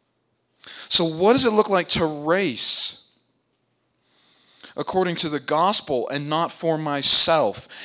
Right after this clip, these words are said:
In one sense, who cares how much money you give away? Who cares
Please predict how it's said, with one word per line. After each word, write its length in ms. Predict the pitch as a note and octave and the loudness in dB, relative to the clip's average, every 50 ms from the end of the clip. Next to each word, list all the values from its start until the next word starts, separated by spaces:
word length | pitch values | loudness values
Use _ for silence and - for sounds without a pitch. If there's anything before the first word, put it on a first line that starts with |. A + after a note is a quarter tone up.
| - - | -4 -4
In 180 | F3+ F#3 F3+ | -2 -2 2
one 180 | F3 G3 A3+ B3+ | 2 2 4 4
sense, 360 | A#3+ - G#3+ G3 F3+ E3+ - | 2 2 2 2 2 0 0
who 260 | - - C4 C4+ C4+ | 0 0 -2 -2 -2
cares 760 | - - - - - G#3+ A3 C#4 D4 B3 D#3 A2+ G2+ - - - - - - | -6 -6 -4 -4 -2 -2 -2 -2 -2 -2 -4 -4 -4 -6 -8 -8 -10 -18 -12
how 120 | - - F3+ | -6 -4 -2
much 200 | F#3 F#3 - D#3 | -2 -2 -4 -2
money 220 | F3 F3 F3 F3 | -2 -2 -2 -2
you 100 | E3 D#3+ | -4 -6
give 160 | D#3 - D3+ | -4 -4 -2
away? 400 | C#3 C#3 C3 C3+ B2 A2 G2+ F#2+ - - - - - | -2 0 2 2 2 2 2 -2 -6 -12 -20 -10 -2
Who 160 | - D4 D4 | 0 0 0
cares 760 | D4 - - - G3+ G3+ A3+ C4 C4+ A#3 F3 C#3+ A#2+ - - | 0 -2 -6 -4 -4 -4 -4 -2 -2 -2 -2 -2 -4 -6 -6